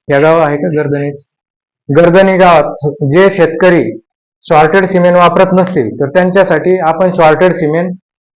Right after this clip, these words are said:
साडेपाचशे रुपये म्हणजे जे बाराशे रुपयाला सिमेंट आहे ते आपण साडेपाचशे रुपयात उपलब्ध करून दिलेलं आहे. गेले तीन वर्षापासून चालू आहे. त्याचा जास्तीत जास्त शेतकऱ्यांनी लाभ घ्यावा.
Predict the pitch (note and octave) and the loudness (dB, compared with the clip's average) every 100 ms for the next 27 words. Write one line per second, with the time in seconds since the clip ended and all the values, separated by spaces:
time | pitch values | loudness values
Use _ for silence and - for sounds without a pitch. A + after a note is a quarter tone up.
0 | - D#3 E3+ F3 F3 F3+ D#3 D3+ D3 C#3+ | -2 2 2 2 2 0 2 0 0 -2
1 | D3+ F#3 F3+ F3+ F#3 F#3 F3 F#3 F#3 F#3 | 0 2 4 4 4 2 2 4 4 2
2 | E3+ E3+ C3 B2+ B2+ _ _ - D#3+ D#3+ | 0 0 -2 -6 -14 _ _ -2 0 0
3 | F#3 G3+ G#3 - - _ D#3+ D#3 F3 F3+ | -2 -2 -6 -10 -14 _ 0 2 2 0
4 | F3+ F3 E3+ E3+ F3+ F3+ F3 E3 E3+ E3+ | 2 2 2 0 0 0 2 2 2 0
5 | E3 D3+ D3 D3+ D3+ D3+ E3 E3 F3+ F3+ | 2 2 2 2 0 -2 -2 -2 0 0
6 | F3+ F3 D#3+ E3 D#3 D#3 D3 C#3+ D3+ D#3 | 0 0 -2 -2 -2 0 0 0 0 -2
7 | - - D#3+ D#3 F3 F3 C#3+ E3+ F#3 E3+ | -8 -6 -2 0 -2 -2 -2 -2 -2 2
8 | G3 F#3+ - F3 F3+ F3 F3 D#3+ D#3 D#3 | 2 0 -2 -2 0 0 2 2 2 2
9 | C3+ A2+ F2+ | 0 -2 -4